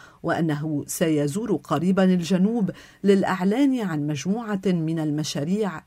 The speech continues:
لإعادة الأعمار. وسط هذه الأجواء، تفتتح قطر اليوم الاستثمارات الخليجية في لبنان عبر الوزير القطري محمد الخليفي، وما ستتخلله لجهة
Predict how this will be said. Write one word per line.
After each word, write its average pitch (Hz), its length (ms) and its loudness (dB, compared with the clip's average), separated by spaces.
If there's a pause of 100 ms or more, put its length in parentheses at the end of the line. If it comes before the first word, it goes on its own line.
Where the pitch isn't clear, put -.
لإعادة 143 640 -4
الأعمار. 143 500 -6 (840)
وسط 269 240 2
هذه 320 360 4
الأجواء، 240 640 0
تفتتح 196 600 -2
قطر 190 480 0
اليوم 185 500 0
الاستثمارات 156 960 -2
الخليجية 147 640 -2
في 139 140 -4
لبنان 170 480 0 (400)
عبر 175 400 2
الوزير 170 840 0
القطري 165 640 -2
محمد 202 520 -2
الخليفي، 165 640 -2 (400)
وما 160 440 0
ستتخلله 180 1080 0
لجهة 151 480 0